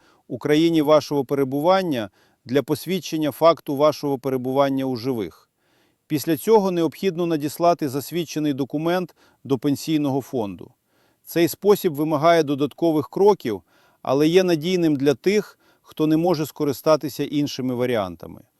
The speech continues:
Важливо пам'ятати, що мета цих процедур — не ускладнити життя пенсіонерам, а забезпечити ефективність та справедливість розподілу коштів у складних умовах.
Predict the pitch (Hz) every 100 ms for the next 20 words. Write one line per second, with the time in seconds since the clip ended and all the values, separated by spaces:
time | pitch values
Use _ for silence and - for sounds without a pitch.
0 | _ 123 143 156 196 180 160 156 151 185
1 | 180 - 135 - - 151 143 123 107 -
2 | 131 139 180 165 - 156 - 143 - 139
3 | 131 190 170 127 _ - 131 147 147 -
4 | 143 - 156 143 156 175 - 123 101 120
5 | - 123 110 113 - 117 110 98 92 -
6 | _ _ _ _ _ - 127 127 117 135
7 | 143 - 180 - - 156 156 147 - 139
8 | - 190 175 143 120 - 143 135 131 113
9 | - 143 143 143 131 165 151 127 - 123
10 | - 147 123 123 120 - 170 - 139 123
11 | - _ _ _ - 156 - 143 127 131
12 | 131 123 107 - -